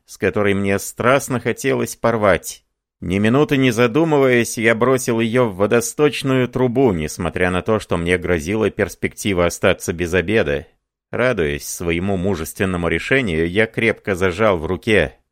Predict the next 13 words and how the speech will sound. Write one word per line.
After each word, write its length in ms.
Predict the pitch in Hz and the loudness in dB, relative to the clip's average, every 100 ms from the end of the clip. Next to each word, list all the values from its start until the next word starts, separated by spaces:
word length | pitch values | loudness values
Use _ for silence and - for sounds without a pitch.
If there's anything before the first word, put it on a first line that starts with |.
| - | -4
подаренный 560 | 92 85 80 80 85 | 0 2 2 0 -2
мне 280 | 90 87 92 | -2 0 0
шиллинг 560 | - - 135 98 80 113 | -2 -2 0 -2 -2 -4
и 60 | |
поклялся 600 | 101 104 - 113 107 - | -2 -2 0 2 2 0
никогда 580 | 107 107 117 107 107 139 | 0 0 0 -2 0 2
его 240 | 135 113 | 2 2
не 160 | 123 117 | 0 0
тратить. 720 | 110 110 107 - 87 - - _ _ _ - | 0 2 2 0 -10 -10 -14 _ _ _ -8
«И 100 | 87 | -4
вы 140 | 80 | -2
сдержали 600 | 78 78 82 69 92 147 151 | -4 -2 -4 -2 -2 0 -2
слово?» 600 | - 147 131 87 71 | -2 4 4 4 0